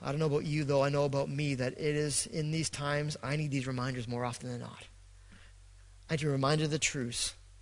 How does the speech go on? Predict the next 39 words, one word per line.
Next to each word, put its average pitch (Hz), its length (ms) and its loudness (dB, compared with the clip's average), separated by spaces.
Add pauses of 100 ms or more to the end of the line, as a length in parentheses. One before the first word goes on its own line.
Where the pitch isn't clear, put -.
(320)
that 123 100 -8
there 139 180 0
is 123 140 -4
no, 139 200 -2
the 143 100 -8
truth 127 280 -2
that 131 100 -6
there 123 160 0
is 123 180 -4
no 135 220 2
one 170 420 2 (220)
like 139 380 -2 (100)
my 139 140 -6
God. 127 340 -12 (1500)
And 123 160 -6
my 131 160 4
God 165 240 2
will 185 220 2
win, 156 280 -2 (960)
and 127 140 -6
my 131 180 0
God 165 220 4
will 175 140 4
prevail, 156 540 2 (1000)
and 135 180 -4
my 143 220 4
God 135 420 0
will - 300 -8
always 143 460 0
reign 135 360 -8
supreme. 131 540 -10
Let 135 100 -10
me 143 120 -8
pray 127 260 -8
as 123 80 -10
the 143 60 -10
worship 131 260 -10
team 147 160 -12
comes. - 360 -12